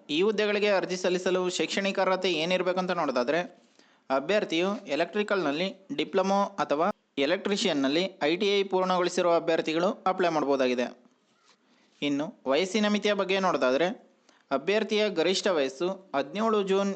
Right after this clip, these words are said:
ಎರಡು ಸಾವಿರದ ಇಪ್ಪತ್ನಾಲ್ಕರಂತೆ ಅರವತ್ನಾಲ್ಕು ವರ್ಷಕ್ಕಿಂತ ಕಡಿಮೆ ಇರಬೇಕು. ಇನ್ನು ಈ ಹುದ್ದೆಗಳಿಗೆ ಆಯ್ಕೆ ಪ್ರಕ್ರಿಯೆ ಯಾವ ರೀತಿ ಇರುತ್ತೆ ಅಂದ್ರೆ, ಲಿಖಿತ ಪರೀಕ್ಷೆ ಮತ್ತು ಸಂದರ್ಶನ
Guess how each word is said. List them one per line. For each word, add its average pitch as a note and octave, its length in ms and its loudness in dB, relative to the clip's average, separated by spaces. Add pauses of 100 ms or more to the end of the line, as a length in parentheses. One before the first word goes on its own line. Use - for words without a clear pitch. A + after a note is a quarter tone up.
(100)
ಎರಡು D#3+ 200 2
ಸಾವಿರದ F#3 220 0
ಇಪ್ಪತ್ನಾಲ್ಕರಂತೆ E3+ 880 0 (240)
ಅರವತ್ನಾಲ್ಕು F#3+ 580 0
ವರ್ಷಕ್ಕಿಂತ F3+ 440 -2
ಕಡಿಮೆ F3+ 520 0
ಇರಬೇಕು. C3+ 480 0 (1500)
ಇನ್ನು D3+ 440 -2
ಈ D#3+ 140 2
ಹುದ್ದೆಗಳಿಗೆ G3+ 500 0
ಆಯ್ಕೆ E3+ 320 0
ಪ್ರಕ್ರಿಯೆ F#3+ 380 -2
ಯಾವ D#3+ 160 2
ರೀತಿ F3 200 0
ಇರುತ್ತೆ C#3+ 240 0
ಅಂದ್ರೆ, C3+ 420 -4 (100)
ಲಿಖಿತ D#3+ 280 -4
ಪರೀಕ್ಷೆ G3 500 0
ಮತ್ತು F3+ 280 -2
ಸಂದರ್ಶನ D3 500 0